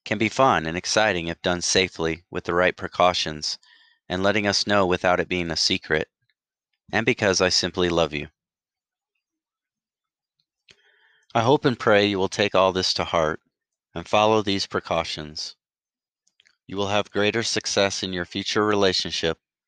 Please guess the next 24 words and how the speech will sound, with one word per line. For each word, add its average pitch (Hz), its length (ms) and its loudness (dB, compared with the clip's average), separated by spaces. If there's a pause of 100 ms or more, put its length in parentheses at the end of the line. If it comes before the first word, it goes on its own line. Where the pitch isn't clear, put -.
(640)
will 92 120 -2
be 95 140 -2
safer, 90 600 0 (1000)
and 90 100 -8
will 90 120 -2
be 95 180 2
able 98 160 0
to - 140 -8
develop 92 480 2
healthy 101 280 0
relationship 87 680 -2
behaviors. 82 800 -6 (2750)
If 104 120 -8
you 120 80 2
let 131 180 4
Mom 120 320 6
and 110 120 -2
me 110 160 -2
know 98 340 0
you're 98 220 -2
going 92 320 -4
on 107 100 0
a 120 60 0
date, 85 340 0